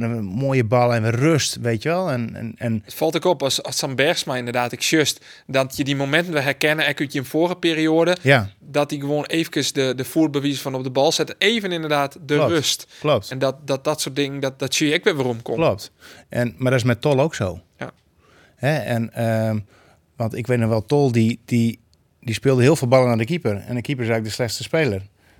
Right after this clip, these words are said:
Speaker 1: Ja, want anders heeft hij niet handschoenen aan. <laughs> Maar dan speelt hij de bal naar de keeper en dan deed hij zijn hand omhoog. En dan, dus die moest hem maar weer naar voren schieten.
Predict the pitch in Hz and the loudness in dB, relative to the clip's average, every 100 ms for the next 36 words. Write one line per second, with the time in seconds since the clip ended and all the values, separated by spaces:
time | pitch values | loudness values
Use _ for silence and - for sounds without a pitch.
0 | - - _ _ - 139 120 110 107 117 | -20 -20 _ _ -4 0 0 0 2 0
1 | 127 123 123 151 - 120 110 107 117 - | 2 0 0 0 0 2 4 4 2 2
2 | 170 - - - - - 123 120 117 - | 2 0 -6 -10 -14 -4 4 6 6 2
3 | _ 131 127 165 151 135 127 143 127 120 | _ 0 4 6 6 6 6 6 6 2
4 | 196 117 120 - 143 135 127 120 80 - | 0 2 0 -2 -2 0 0 0 -6 -6
5 | 127 127 123 123 113 107 131 101 123 151 | 0 0 0 0 0 2 0 2 0 0
6 | 127 117 117 143 131 120 113 123 113 113 | 0 -2 -2 -2 0 2 2 0 -2 0
7 | 123 123 180 180 - 101 95 - | 0 0 -2 -2 -4 -6 -6 -12